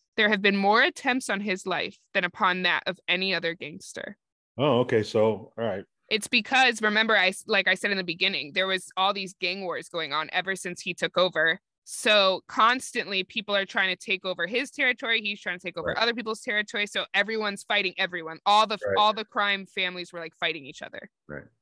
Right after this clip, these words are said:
Speaker 2: Which happens all the time. I mean, they're always trying to get more territory or take over or whatever. So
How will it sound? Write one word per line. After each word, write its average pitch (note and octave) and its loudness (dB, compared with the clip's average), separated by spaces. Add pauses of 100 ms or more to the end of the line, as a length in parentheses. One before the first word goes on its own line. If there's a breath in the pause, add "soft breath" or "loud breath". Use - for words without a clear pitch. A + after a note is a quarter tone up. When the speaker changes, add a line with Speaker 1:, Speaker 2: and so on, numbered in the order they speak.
Speaker 2:
Which G#2+ 2
happens A2+ 4
all G2 4
the F#2 2
time. F#2+ 0
I F2+ 0
mean, F#2 -4
they're F#2 -2
always F2+ -2
trying F#2 -2
to F2+ -6
get F2+ -4
more F#2 -6
territory F#2 0
or E2+ -4
take F2+ -8
over F2+ -2
or D#2+ -8
whatever. E2 -6
So E2+ -4